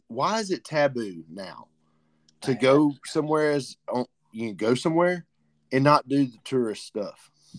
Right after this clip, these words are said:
Speaker 2: I don't know, man. I don't know. And the varsity, maybe the varsity, the varsity might be suffering because of, uh,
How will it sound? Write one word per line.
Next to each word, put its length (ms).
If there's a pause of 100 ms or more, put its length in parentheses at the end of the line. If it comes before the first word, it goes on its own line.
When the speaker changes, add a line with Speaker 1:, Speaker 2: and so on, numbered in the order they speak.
(760)
Speaker 2:
I 100
don't 240
know, 260
man. 400 (220)
I 100
don't 220
know. 280 (340)
And 140
the 100
varsity, 680 (300)
maybe 300
the 100
varsity, 640
the 100
varsity 400
might 180
be 100
suffering 460
because 440
of, 180 (300)
uh, 440